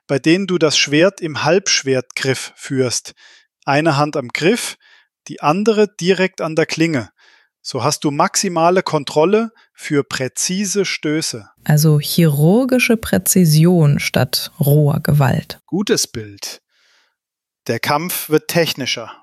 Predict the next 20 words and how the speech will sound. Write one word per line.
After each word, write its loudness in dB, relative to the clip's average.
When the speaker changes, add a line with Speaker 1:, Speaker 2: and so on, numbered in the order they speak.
Speaker 1:
spezialisierter. -2
Jede 0
Waffe 2
hat -2
ihre 0
Nische. -4
Der -10
Zweihänder 0
für -10
Formationen, -2
das -8
Langschwert 2
für -6
den -6
Zweikampf, -4
der -6
Panzerstecher 0
gegen -2
schwere 2
Rüstung. -8